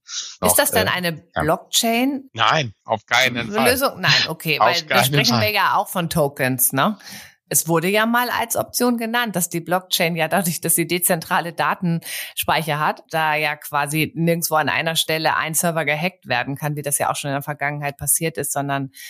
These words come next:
Speaker 1: die Datensicherheit natürlich viel höher ist.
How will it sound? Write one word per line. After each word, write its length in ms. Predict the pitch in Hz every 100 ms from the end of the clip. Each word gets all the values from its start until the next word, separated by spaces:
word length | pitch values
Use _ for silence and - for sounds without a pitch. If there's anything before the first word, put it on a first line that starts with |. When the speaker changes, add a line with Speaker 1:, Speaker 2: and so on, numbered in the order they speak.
| - -
Speaker 1:
die 60 |
Datensicherheit 960 | - 110 120 135 131 151 143 135 131 127
natürlich 260 | 131 139
viel 180 | - 139
höher 300 | 151 131 98 62
ist. 260 | - -